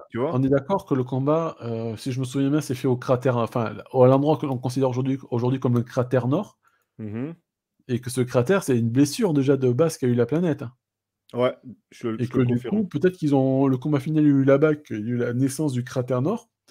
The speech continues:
Speaker 2: mais que du coup, pour éviter que la planète, euh, que la blessure soit trop importante, que des anciens, dont par exemple Minerve,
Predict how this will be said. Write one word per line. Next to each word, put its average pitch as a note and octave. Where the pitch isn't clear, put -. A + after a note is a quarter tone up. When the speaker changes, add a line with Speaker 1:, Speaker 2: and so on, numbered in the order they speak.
Speaker 2:
mais B2
que C#3
du C#4
coup, G#3
pour D#3
éviter D#3
que D#3+
la C3
planète, D3
euh, G#2+
que -
la B2
blessure C3+
soit A#2
trop -
importante, A#2+
que A#2
des B2+
anciens, D3
dont B2+
par B2
exemple A#2+
Minerve, A#2